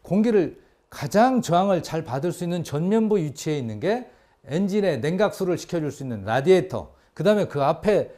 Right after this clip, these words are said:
여기 지금 두 개가 겹쳐서 이렇게 설치가 돼 있죠. 보라색으로 칠해져 있는 게 바로 콘덴서,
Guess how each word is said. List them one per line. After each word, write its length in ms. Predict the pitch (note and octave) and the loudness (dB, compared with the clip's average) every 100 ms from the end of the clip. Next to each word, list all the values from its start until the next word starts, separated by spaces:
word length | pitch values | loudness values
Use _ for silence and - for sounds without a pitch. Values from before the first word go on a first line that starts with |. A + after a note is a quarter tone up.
| _ | _
여기 180 | C3+ D#3 | -2 -2
지금 180 | D3+ C3+ | -2 -6
두 140 | - | -4
개가 540 | D3+ G3+ D#3+ D3 A#2+ F#2 | 4 6 6 6 4 0
겹쳐서 380 | D3 C#3+ E3 D#3+ | -6 0 0 0
이렇게 320 | C#3+ B2+ G#2 - _ | 0 -2 -4 -10 _
설치가 380 | - F#3 F3+ | -6 0 0
돼 120 | B2+ A#2+ | 2 -2
있죠. 300 | - F2+ - _ _ | -2 -10 -10 _ _
보라색으로 600 | D3 F#3+ G3 G#3 G3+ F#3+ | 4 6 6 6 4 2
칠해져 320 | - F#3 E3+ | 2 -2 0
있는 220 | E3 C#3 | -2 -2
게 260 | C3+ A3 B3 - _ | 0 0 0 -12 _
바로 480 | - B2+ D#3 F3 F3 _ | -6 0 2 0 -4 _
콘덴서, 760 | - B3+ A#3+ A3 D3 A2+ C2+ | -6 -2 4 4 4 -6 -10